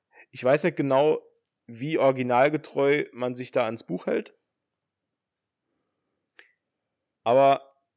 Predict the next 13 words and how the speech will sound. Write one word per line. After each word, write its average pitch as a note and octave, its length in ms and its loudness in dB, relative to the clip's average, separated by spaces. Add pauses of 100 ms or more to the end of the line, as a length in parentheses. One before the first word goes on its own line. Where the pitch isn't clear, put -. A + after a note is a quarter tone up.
in C3 160 -4
der A#2+ 180 2
Serie D#3+ 640 2 (1160)
tun D#3 300 -6
sich D3 200 -6
schon C#3+ 220 -4
ab - 300 -4 (120)
Folge B2 420 -2 (100)
eins D#3+ 680 -2 (1300)
eklatante C#3+ 680 0
erzählerische B2+ 640 0
Schwächen A#2 340 -2
auf. - 340 -8